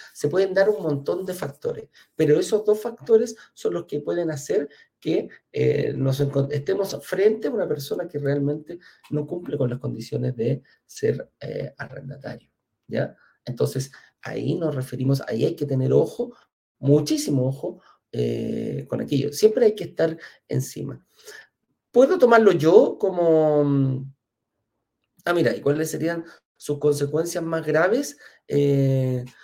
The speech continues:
mira, las consecuencias más graves puede ser que el deterioro del departamento lo tenga, te obligue al momento de la entrega, que lo reciba, a tener mucho tiempo, a contratar, a invertir mucho dinero, eh, producto de los daños que se le causaron al departamento, o, em,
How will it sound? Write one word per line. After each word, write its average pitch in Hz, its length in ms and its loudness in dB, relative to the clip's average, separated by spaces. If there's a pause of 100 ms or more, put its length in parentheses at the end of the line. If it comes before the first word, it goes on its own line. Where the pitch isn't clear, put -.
(260)
mira, - 160 2
las 139 120 2
consecuencias 147 520 -4
más 196 220 -4
graves 208 380 0
puede 196 260 0
ser 190 320 -4
que - 80 -10
el 180 100 -6
deterioro 175 440 -2
del 190 80 0
departamento 180 580 -4
lo 170 100 -2
tenga, 175 360 -4
te - 80 -4
obligue 170 580 -4 (160)
al 147 120 -2
momento 160 340 0
de 160 60 2
la 147 60 0
entrega, 139 560 -2
que 139 120 -8
lo 127 200 -4
reciba, 160 460 -4 (300)
a 143 120 -8
tener 143 280 -2
mucho 156 420 -4
tiempo, 135 300 -2
a - 20 -8
contratar, 131 460 -2
a 139 80 -2
invertir 135 460 0
mucho 147 280 0
dinero, 120 480 0 (500)
eh, 127 320 0
producto 139 480 2
de 131 60 4
los 117 160 -2
daños 151 340 -2
que 139 60 -14
se 135 100 -10
le - 120 -6
causaron 135 440 -2
al 131 80 0
departamento, 131 680 -4 (380)
o, - 380 6
em, 127 960 2